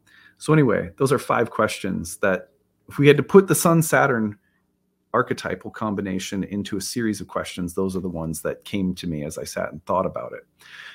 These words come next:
But I also wanna share with you guys today an I Ching reading that I did. I haven't done this for a while, but, um, I, I frequently work with the I Ching, which is an ancient Chinese oracle. And, um, I frequently cast the I Ching before I make my talks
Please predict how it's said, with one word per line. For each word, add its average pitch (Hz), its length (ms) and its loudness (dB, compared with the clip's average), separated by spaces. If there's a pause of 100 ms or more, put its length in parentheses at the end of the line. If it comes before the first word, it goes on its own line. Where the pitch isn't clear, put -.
But - 80 -6
I - 20 2
also 254 160 2
wanna 269 140 6
share 170 280 4
with 160 140 2
you - 80 -2
guys 110 280 2
today 104 360 0
an 104 100 -4
I 131 120 -4
Ching 170 280 0
reading 95 360 -2
that 85 120 -4
I 87 100 -2
did. 95 200 -2
I 131 60 -2
haven't 170 180 -2
done 143 140 0
this 113 100 -4
for 98 160 -2
a 85 60 0
while, 85 320 -4
but, 98 360 -4
um, 107 360 -4
I, 107 360 -6
I 107 160 0 (420)
frequently 151 680 2
work 117 320 -2
with 110 100 -6
the 107 180 -6
I 107 60 -2
Ching, 104 320 -6
which - 160 -8
is 92 120 -10
an 101 60 -6
ancient 98 400 -6 (100)
Chinese 101 500 -4
oracle. 90 580 -6 (500)
And, 101 380 -2 (140)
um, 107 480 -2
I 123 140 2
frequently 135 460 -4
cast 123 300 -4
the 95 160 -6
I 98 40 -4
Ching 101 260 -4
before 104 360 0
I 104 60 2
make 104 260 -4
my 110 100 -2
talks - 520 -6